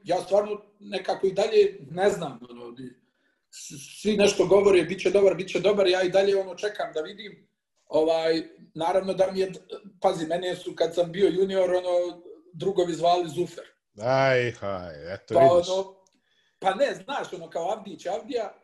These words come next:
Speaker 1: i onda, ono, Zufer, znaš.
Speaker 2: Da.
Speaker 1: Dan danas mi jedan od najboljih drugova zove Zufer.
Speaker 2: Pa dobro, pazi.
Speaker 1: <laughs>
Speaker 2: Bolje Deni Avdija nego Edin Atić, ovaj, ajde, u krajnjoj liniji, ono, mislim sad, znaš.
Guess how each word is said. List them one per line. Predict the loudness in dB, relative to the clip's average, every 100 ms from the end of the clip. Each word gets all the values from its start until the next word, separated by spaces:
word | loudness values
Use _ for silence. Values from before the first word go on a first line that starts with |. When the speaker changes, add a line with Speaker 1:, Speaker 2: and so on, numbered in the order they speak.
| _ _ _ _ _ _
Speaker 1:
i | -8 -8
onda, | -6 -4 -4
ono, | -6 -10
Zufer, | -10 -10 -14 -18
znaš. | -20 -20 -20 _ _ -16
Speaker 2:
Da. | -2 0 2
Speaker 1:
Dan | 2 4
danas | 2 2 2
mi |
jedan | 4 4 4
od | 4
najboljih | 4 4 0
drugova | 2 4 4 4
zove | 2 2 2 0 -6
Zufer. | -4 -4 -6 -20 _ _ -8
Speaker 2:
Pa | -2
dobro, | 2 4 4
pazi. | 4 4 4
Speaker 1:
<laughs> | 2 2 -6 -12 -8 -8 -6 -8 -16 -20 -20 -20 _ _ -10 4
Speaker 2:
Bolje | 6 8
Deni | 6 6 8
Avdija | 8 8 6
nego | 6 6 4
Edin | 4 2
Atić, | 0 0 -4 -4
ovaj, | -2 2
ajde, | 2 0
u | -4
krajnjoj | -4 -4 -6
liniji, | -8 -8 -8
ono, | -8 -10
mislim | -10 -12 -12
sad, | -10 -6 -2
znaš. | -2 -2 -10 -16 -20